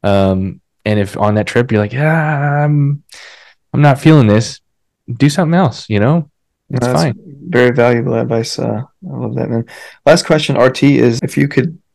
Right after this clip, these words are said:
Speaker 2: articulate your own personal startup mindset, what would you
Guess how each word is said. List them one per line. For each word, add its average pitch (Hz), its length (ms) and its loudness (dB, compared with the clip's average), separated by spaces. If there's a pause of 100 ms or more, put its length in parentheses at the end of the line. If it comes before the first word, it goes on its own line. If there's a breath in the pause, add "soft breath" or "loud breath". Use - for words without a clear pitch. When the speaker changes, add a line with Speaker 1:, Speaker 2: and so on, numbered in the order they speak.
(240)
Speaker 2:
articulate 123 520 0
your 120 120 0
own 117 320 -4
personal 123 400 -4
startup 123 360 -2
mindset, 127 500 -4 (180)
what 117 140 -4
would - 160 -8
you 117 440 -4